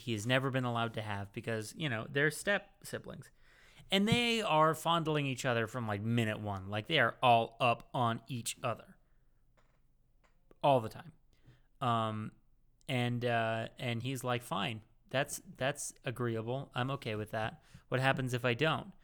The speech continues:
And, uh, Sarah Michelle Gellar says, "If you don't, I get your car." And this car, I, this car is a Jaguar X K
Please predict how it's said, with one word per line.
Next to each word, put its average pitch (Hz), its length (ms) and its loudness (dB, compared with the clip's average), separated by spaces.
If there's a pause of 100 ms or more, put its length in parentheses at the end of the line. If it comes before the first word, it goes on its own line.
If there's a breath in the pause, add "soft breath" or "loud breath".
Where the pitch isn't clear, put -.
(640 soft breath)
And, 113 600 2
uh, 107 420 2 (160)
Sarah 117 240 -4
Michelle 110 300 -2
Gellar 104 320 -4
says, 101 400 -6 (160)
"If - 180 -8
you 120 60 -6
don't, 135 380 0 (520 soft breath)
I 120 60 -2
get 117 380 0
your 117 180 -4
car." - 540 -6 (920 soft breath)
And 135 140 -4
this 160 160 0
car, - 500 -12 (920)
I, 160 640 2 (400)
this 143 160 -4
car - 240 -12 (1120)
is 120 160 -4
a 127 60 -2
Jaguar 135 840 2 (800)
X 131 280 0
K 113 500 -4